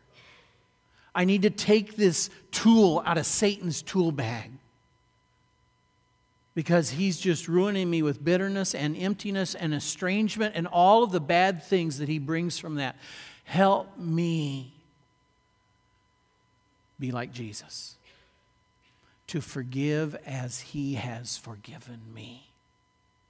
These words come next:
I, I know what I'm asking isn't easy. It's the right thing to do. It's what will bring joy to God's face as he watches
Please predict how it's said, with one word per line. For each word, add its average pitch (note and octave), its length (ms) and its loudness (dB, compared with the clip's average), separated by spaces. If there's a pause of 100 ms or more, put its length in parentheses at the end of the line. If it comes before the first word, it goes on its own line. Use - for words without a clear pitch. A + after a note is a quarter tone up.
(640)
I, D3+ 380 -4
I - 20 0
know E3 200 -2
what D#3 180 -4
I'm C#3 180 -6
asking C3+ 560 -8
isn't C3+ 360 -8
easy. B2+ 460 -8 (2750)
It's - 440 -6 (140)
the C#3+ 120 -10
right A2+ 240 -12
thing A2+ 260 -16 (160)
to - 120 -20
do. F2+ 220 -20 (1600)
It's - 300 -4
what D3 180 -4
will C#3+ 180 -4
bring C3+ 300 -6
joy D3 380 -4
to D#3 100 -4
God's C#3 460 -6
face B2 720 -10
as C#3+ 180 -10
he D3 100 -4
watches D3 840 -6